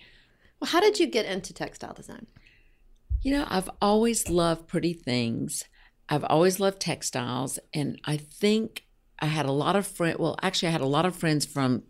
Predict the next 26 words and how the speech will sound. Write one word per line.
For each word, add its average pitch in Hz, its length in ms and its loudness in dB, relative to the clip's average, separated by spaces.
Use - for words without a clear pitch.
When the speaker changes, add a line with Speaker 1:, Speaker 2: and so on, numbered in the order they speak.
Speaker 2:
London 143 500 4
and 117 220 -2
England 139 420 2
and 139 140 0
New 135 80 4
York 123 380 2
who 135 100 -4
worked 127 220 -2
in 131 60 -2
the 127 80 0
design 123 500 -2
world. 123 280 -2
And 117 120 -4
every 147 180 -2
time 151 240 -2
I 123 80 -2
would 117 160 -6
go 127 100 0
to 120 80 -2
their 110 160 -2
apartment, 113 480 -4
I 107 80 -6
would 117 120 -4
just 123 180 -8
be 131 100 -2
mesmerized 123 1120 0